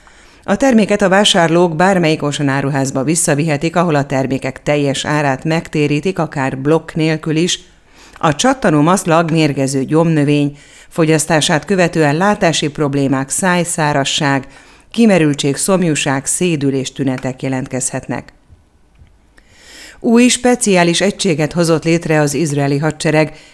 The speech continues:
Ez olyan tartalékosokból áll, akik korábban a speciális erőknél szolgáltak,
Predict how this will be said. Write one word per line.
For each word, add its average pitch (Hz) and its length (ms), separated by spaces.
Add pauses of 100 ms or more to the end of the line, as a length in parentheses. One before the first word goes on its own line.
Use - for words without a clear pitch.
(120)
Ez 156 300
olyan 175 320
tartalékosokból 156 920
áll, 165 160
akik 160 320
korábban 180 480
a 165 100
speciális 156 680
erőknél 147 440
szolgáltak, 160 640